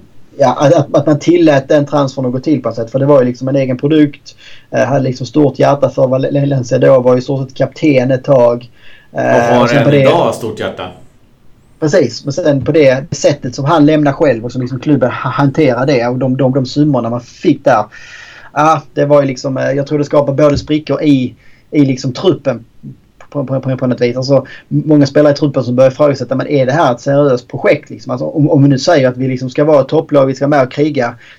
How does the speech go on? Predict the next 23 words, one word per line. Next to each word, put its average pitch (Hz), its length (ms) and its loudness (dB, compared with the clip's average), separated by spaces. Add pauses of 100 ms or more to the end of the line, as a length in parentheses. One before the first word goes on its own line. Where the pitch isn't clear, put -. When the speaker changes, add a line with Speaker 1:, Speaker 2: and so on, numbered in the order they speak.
Speaker 1:
sen 147 100 -4
tvingas 127 340 -4
vi 139 40 -6
liksom 131 220 -6
släppa - 440 0
vår 127 240 2 (300)
bästa 147 340 0
målskytt 135 800 0 (100)
Speaker 2:
Mm. 95 180 -12
Speaker 1:
till 127 220 0
en, 123 200 -2
en 123 240 -4
konkurrent 135 520 0
i 127 60 -2
ligan 147 340 0
på - 80 -8
något 101 80 -8
sätt. 113 140 -8
Alltså, 131 260 0 (140)
det, 143 400 2
ja, 156 280 2
nej, 147 180 2
det, 143 260 2